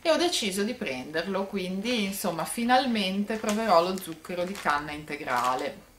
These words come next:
Poi sempre restando in tema di cose integrali ho preso il couscous integrale, eccolo qua.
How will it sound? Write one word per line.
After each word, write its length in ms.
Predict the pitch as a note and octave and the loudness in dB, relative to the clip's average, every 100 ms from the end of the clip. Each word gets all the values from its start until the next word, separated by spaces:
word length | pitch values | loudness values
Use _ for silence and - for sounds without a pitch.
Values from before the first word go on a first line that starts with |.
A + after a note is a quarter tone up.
| - - | -20 6
Poi 240 | D#4+ C4 | 10 10
sempre 420 | A#3 D#4+ E4 D4+ B3 | 8 2 2 4 4
restando 460 | B3 - C4 A#3+ | 4 6 6 6
in 140 | G#3+ G#3 | 4 6
tema 300 | B3+ G#3+ F#3 | 4 6 4
di 120 | G3+ | 4
cose 260 | C4 A#3+ | 4 4
integrali 680 | G#3+ A#3 F4 C#4+ C4+ D4+ D#4+ | 4 2 4 8 10 10 8
ho 100 | E4 | 4
preso 560 | - A3+ A#3 A#3+ C#4 - | 2 4 4 4 2 2
il 200 | B3+ A#3 | 0 0
couscous 920 | - D#4+ - - A#3+ B3 - - D4+ - | 0 0 -2 -4 -2 0 0 2 0 2
integrale, 960 | G#3+ G#3 G3 F3 D3 C#3 D#3 B3+ F4 - | 2 2 0 2 4 4 6 6 6 0
eccolo 380 | F3+ - D#3 | -6 -4 -6
qua. 400 | D#3+ G3+ A3+ F4 | -2 6 8 8